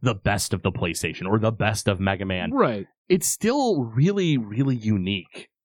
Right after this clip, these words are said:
Speaker 1: you know,
Speaker 2: Yeah.
Speaker 1: for the PlayStation and for, uh, the, the, certainly for the Mega Man,
Speaker 2: Well,
Speaker 1: you know,
Speaker 2: well, that's what I was gonna
Speaker 1: soundtracks.
Speaker 2: say. As, as Mega Mans go, it's a un-,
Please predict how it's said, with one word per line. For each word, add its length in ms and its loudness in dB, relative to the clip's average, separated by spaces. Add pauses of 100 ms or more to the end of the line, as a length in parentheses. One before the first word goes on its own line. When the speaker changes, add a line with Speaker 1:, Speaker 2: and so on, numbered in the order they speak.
(300)
Speaker 1:
you 100 2
know, 80 4
Speaker 2:
Yeah. 120 -2
Speaker 1:
for 180 4
the 80 2
PlayStation 500 -4
and 80 0 (120)
for, 520 4 (280)
uh, 300 0
the, 200 -4
the, 160 -4
certainly 380 2
for 120 -2
the 80 -2
Mega 200 2
Man, 340 -6
Speaker 2:
Well, 140 0
Speaker 1:
you 60 0
know, 60 -2 (140)
Speaker 2:
well, 160 0
that's 40 -4
what 180 6
I 40 4
was 100 4
gonna 100 6
Speaker 1:
soundtracks. 40 0
Speaker 2:
say. 340 4
As, 360 6
as 180 4
Mega 340 4
Mans 260 0
go, 560 4
it's 160 0
a 60 -4
un-, 340 -6